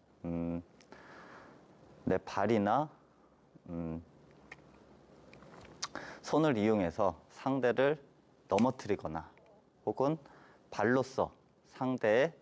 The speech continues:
얼굴을 맞추게 되면, 어, 승패가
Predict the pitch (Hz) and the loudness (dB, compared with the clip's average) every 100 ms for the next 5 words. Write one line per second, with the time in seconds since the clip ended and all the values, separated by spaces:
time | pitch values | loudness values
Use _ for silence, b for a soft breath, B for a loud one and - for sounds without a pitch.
0 | B B B B B - 101 110 104 90 | B B B B B -2 0 2 0 2
1 | 95 78 - _ _ _ _ _ - - | 0 0 -12 _ _ _ _ _ -6 -6
2 | - 127 135 113 98 87 82 - _ _ | -4 -2 0 0 -2 -2 -8 -18 _ _
3 | _ _ 73 71 - - 160 - 131 127 | _ _ -18 -18 -18 -2 -2 0 0 2
4 | 143 | 0